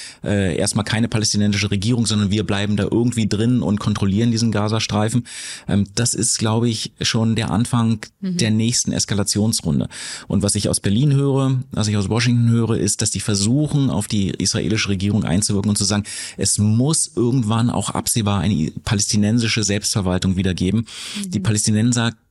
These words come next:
Speaker 1: können, die ein-, sind die einzigen, die, die, die ein solches, äh, Territorium vernünftig regieren können. Die Israelis können das nicht.
Speaker 2: Mhm. Jetzt kommen wir noch mal zur Titelgeschichte, äh, zum Anfang unseres Gesprächs.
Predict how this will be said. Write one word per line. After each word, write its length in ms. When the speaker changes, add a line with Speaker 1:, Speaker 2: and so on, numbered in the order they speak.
Speaker 1:
können, 500
die 140
ein-, 220
sind 200
die 80
einzigen, 420
die, 260
die, 280
die 240
ein 120
solches, 380
äh, 180
Territorium 520
vernünftig 420
regieren 320
können. 140
Die 100
Israelis 380
können 160
das 140
nicht. 200
Speaker 2:
Mhm. 320
Jetzt 140
kommen 160
wir 60
noch 160
mal 260
zur 260
Titelgeschichte, 1000
äh, 240
zum 220
Anfang 480
unseres 360
Gesprächs. 640